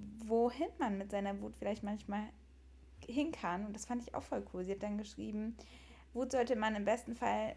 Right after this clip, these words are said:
natürlich nicht an Mitmenschen rauslassen und wenn an Gegenständen, <laughs> dann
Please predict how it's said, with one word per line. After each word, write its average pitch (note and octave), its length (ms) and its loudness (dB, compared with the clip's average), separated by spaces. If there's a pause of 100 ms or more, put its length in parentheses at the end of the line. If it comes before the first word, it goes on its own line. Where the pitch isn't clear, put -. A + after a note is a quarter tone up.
(160)
natürlich A3 440 0
nicht A#3+ 240 0
an G3+ 140 4
Mitmenschen F#3+ 520 -2
rauslassen G3+ 760 -2
und G3+ 200 -2
wenn G#3+ 180 4
an G3+ 220 0
Gegenständen, A3+ 800 -2
<laughs> - 0 -
dann A3+ 140 4